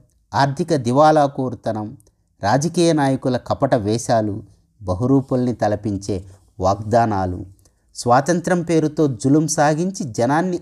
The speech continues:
అణిచివేస్తున్న తీరును సూటిగా ప్రశ్నించింది. వర్గ దృక్పథంతో అధ జగత్ సహోదరుల తిరుగుబాటు కేతనమై రేపటి ఉషోదయం కోసం ఆశగా ఎదురుచూడమంటుంది.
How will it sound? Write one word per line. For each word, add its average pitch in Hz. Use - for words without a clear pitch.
అణిచివేస్తున్న 147
తీరును 135
సూటిగా 131
ప్రశ్నించింది. 92
వర్గ 143
దృక్పథంతో 143
అధ 117
జగత్ 139
సహోదరుల 113
తిరుగుబాటు 107
కేతనమై 113
రేపటి 120
ఉషోదయం 143
కోసం 110
ఆశగా 139
ఎదురుచూడమంటుంది. 101